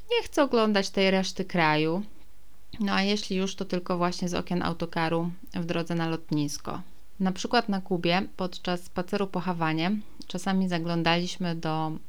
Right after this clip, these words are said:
sklepu na kartki. No to jest taki sklep, który wygląda nie za specjalnie. Raczej tam, wiecie, raczej syf, jakieś tam worki z ryżem, beczki z olejem, jakieś obrzydliwe mięso na hakach.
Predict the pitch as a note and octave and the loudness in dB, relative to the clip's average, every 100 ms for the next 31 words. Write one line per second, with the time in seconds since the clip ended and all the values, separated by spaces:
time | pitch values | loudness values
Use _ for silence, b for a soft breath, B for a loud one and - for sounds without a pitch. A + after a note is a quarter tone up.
0 | - - F3 F3 F3+ E3+ D3+ C#3+ - - | -8 -4 -2 -2 -2 -2 -2 -6 -6 -8
1 | - - - - b b b b b b | -10 -10 -10 -10 b b b b b b
2 | b C#4+ D4+ E4+ D#4+ C#4+ B3 - G#3 G#3 | b -2 0 0 0 0 -2 2 4 4
3 | - G3+ F#3+ F#3 F#3 F#3 F#3 F3+ F3 F3 | 2 0 0 0 0 2 2 2 0 -2
4 | - E3+ - D#3 D#3 D#3 D#3 D#3 - - | -4 -6 0 2 2 2 2 0 -2 -6
5 | - E3 F3 F#3 F#3 F3+ E3 D#3+ D#3+ D3+ | -4 0 0 0 -2 0 0 0 -2 -6
6 | - - D#3 E3+ - - - B B B | -6 -6 -6 -8 -10 -10 -10 B B B
7 | B B G3 A3 G3+ F3 - D#3+ D#3+ - | B B 4 4 4 0 0 0 0 -2
8 | - D#3+ D#3+ E3+ - D#3 D#3 F#3+ G#3+ - | -6 -4 -4 -6 -4 -2 0 2 0 -2
9 | E3+ D#3+ D#3 D3+ D3+ D3+ D#3+ E3+ F#3 F#3+ | -2 0 0 2 2 2 0 0 0 0
10 | - F#3 - D#3+ D3+ D3 D3+ D3+ D3+ - | -4 -4 -2 0 2 2 2 0 -2 -6
11 | E3 F3+ - E3 E3 E3 E3 F3+ E3 D3+ | -4 -4 -4 -6 -4 -4 -4 -2 0 2
12 | D3+ D#3 - D#3+ D3+ D3 D3+ - D#3 - | 2 2 -2 -4 -4 -4 -8 -6 -6 -6